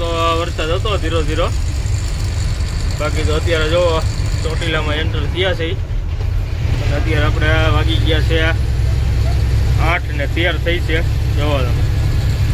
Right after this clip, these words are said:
એટલે હવે આપણે અહીંયા ઊભા રહી અને શ્રીફળને એવું વધેરી પછી આપણે હાલ્યા જાય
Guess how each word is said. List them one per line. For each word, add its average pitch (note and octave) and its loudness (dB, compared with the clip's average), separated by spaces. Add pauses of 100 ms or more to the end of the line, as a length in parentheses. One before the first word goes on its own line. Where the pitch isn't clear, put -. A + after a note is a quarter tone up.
(1600)
એટલે - 2
હવે D#3 4
આપણે D#3+ 2
અહીંયા E3 2
ઊભા E3+ 2
રહી F#3+ 2 (880)
અને - 2 (300)
શ્રીફળને E3 2
એવું - 2
વધેરી G3 2 (640)
પછી F#3+ 2
આપણે D3+ 2 (840)
હાલ્યા E3+ 2
જાય F3+ 2